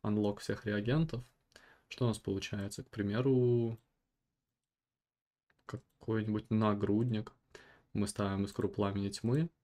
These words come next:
Мы кидаем зачарованный гребень аспекта, и всё. У нас готова четырёхсот сорок седьмая вещица. В целом-то это всё круто, и получение искры пламени тьмы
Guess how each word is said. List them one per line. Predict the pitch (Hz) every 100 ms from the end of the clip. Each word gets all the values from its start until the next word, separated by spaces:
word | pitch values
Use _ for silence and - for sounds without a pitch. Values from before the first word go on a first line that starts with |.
| _ _ _ _ _ _ _ _ _ _ -
Мы | 104
кидаем | 101 104 98 98
зачарованный | 98 - 104 101 101
гребень | 101 101 101
аспекта, | 98 - 113 - - 131 131 - -
и | 113
всё. | - 98 101 - _
У | 107
нас | 101
готова | 101 95 104 131 131
четырёхсот | - 107 101 - 110
сорок | - 107
седьмая | - 101 101 101
вещица. | 101 - 107 - - 131 - - - - -
В |
целом-то | - 117 131 127 123 120 113 107 -
это | 110
всё | - 104
круто, | - 147 156 104 - -
и |
получение | 101 104 - 110 107
искры | 104 - 104
пламени | 107 101 101 104
тьмы | - 107 104 101